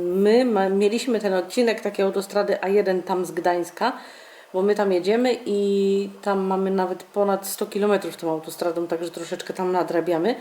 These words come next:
I rzeczywiście jest dzisiaj ruch, bo to jest pierwszy weekend, gdzie ludzie wyjeżdżają, wiecie, na wakacje, no bo to jest po roku szkolnym, nie? <laughs> Najdłuższe wakacje dzieciaki mają w życiu w tym roku przez koronawirusa.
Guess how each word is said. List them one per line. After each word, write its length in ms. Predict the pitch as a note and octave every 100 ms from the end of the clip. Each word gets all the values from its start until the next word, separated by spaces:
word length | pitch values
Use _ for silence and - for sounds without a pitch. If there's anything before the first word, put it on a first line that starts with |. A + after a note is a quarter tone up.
| - - - -
I 200 | A3+ A#3+ - - - -
rzeczywiście 580 | F3+ G#3+ G#3+ F#3+ G3 G3
jest 140 | F3+ E3+
dzisiaj 240 | - F#3
ruch, 200 | B3+ C4+
bo 100 | G#3
to 100 | G#3+
jest 180 | G#3 G3+
pierwszy 340 | B3 A#3+ -
weekend, 360 | G#3+ A3 G3+ F#3+
gdzie 200 | F3+ G3+
ludzie 320 | G3+ G3+ F#3+ G3 - - -
wyjeżdżają, 520 | G3 G#3 G3 G3 G3
wiecie, 240 | F3+ F#3+ F#3+
na 100 | F#3+
wakacje, 400 | G3 D4 D#4+ E4
no 80 | B3+
bo 100 | A#3+
to 80 |
jest 160 | B3 A#3+
po 60 | B3+
roku 260 | A#3 A#3
szkolnym, 580 | A3+ - G3 D3+ C#3+ C#3+
nie? 200 | A3+ B3+ - - -
<laughs> 380 | - - -
Najdłuższe 460 | F#3 E3+ E3+ - E3+
wakacje 480 | - - E3 - F3+
dzieciaki 380 | D#3 F3+ F3 D3+
mają 220 | D#3 E3
w 100 | F#3
życiu 240 | A3 F#3+
w 140 | - D#3
tym 100 | D#3+
roku 280 | D#3+ - C#4 - - - -
przez 180 | - A3+
koronawirusa. 760 | F#3+ F3+ F3 D#3 D3+ D3+ A#3